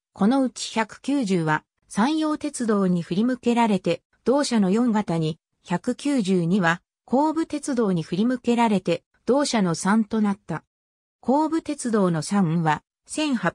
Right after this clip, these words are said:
百九十七年に、関節鉄道に戻り、二百語となっている。千八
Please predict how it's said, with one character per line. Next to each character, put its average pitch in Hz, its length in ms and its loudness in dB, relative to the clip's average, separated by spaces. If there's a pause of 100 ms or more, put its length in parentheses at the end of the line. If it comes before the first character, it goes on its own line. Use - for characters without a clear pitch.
百 - 280 -4
九 269 240 -2
十 202 220 0
七 170 280 0
年 175 260 2
に、 151 200 -4 (240)
関 262 240 -2
節 - 300 -6
鉄 285 300 -6
道 208 180 2
に 170 100 -2
戻 156 260 -2
り、 151 180 -4 (220)
二 175 120 0
百 285 340 -4
語 302 120 -2
と 277 120 -2
な 254 120 0
っ - 80 -12
て - 120 -4
い 160 120 0
る。 151 180 -4 (720)
千 294 320 -4
八 - 180 -4